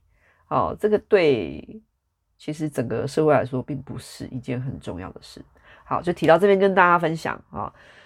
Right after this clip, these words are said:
那如果你喜欢我的内容的话，持续关注我，我在这个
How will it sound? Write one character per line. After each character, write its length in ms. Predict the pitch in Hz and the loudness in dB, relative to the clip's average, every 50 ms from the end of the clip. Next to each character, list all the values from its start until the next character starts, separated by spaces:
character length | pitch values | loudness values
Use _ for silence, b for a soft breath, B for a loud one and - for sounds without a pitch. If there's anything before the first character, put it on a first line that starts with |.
| b b b b | b b b b
那 320 | - 170 160 156 147 147 | 0 2 4 4 4 6
如 80 | 151 185 | 6 4
果 80 | 185 | 4
你 80 | 170 175 | 4 2
喜 160 | 151 - 143 | -2 -2 -2
欢 100 | 147 151 | -2 0
我 140 | 143 127 117 | -2 -2 -2
的 80 | 123 127 | -2 -4
内 60 | 120 | -4
容 200 | 117 98 - - - | -4 -6 -8 -10 -14
的 100 | - - | -16 -12
话， 320 | _ - - - - - | _ -8 -8 -6 -8 -10
持 200 | - - - 131 | -14 -12 -12 -10
续 200 | 131 - - 156 | -10 -6 -8 -4
关 180 | 135 151 135 131 | 0 0 0 0
注 180 | 123 - 147 - | 0 -2 -4 -4
我， 160 | - 92 82 | -4 -4 -4
我 160 | 80 98 120 | -4 -6 -6
在 400 | - - 151 127 113 117 107 92 | -4 -2 0 0 0 -2 -4 -6
这 160 | - - - | -8 -10 -10
个 360 | - - - - - - - | -10 -8 -8 -8 -8 -6 -6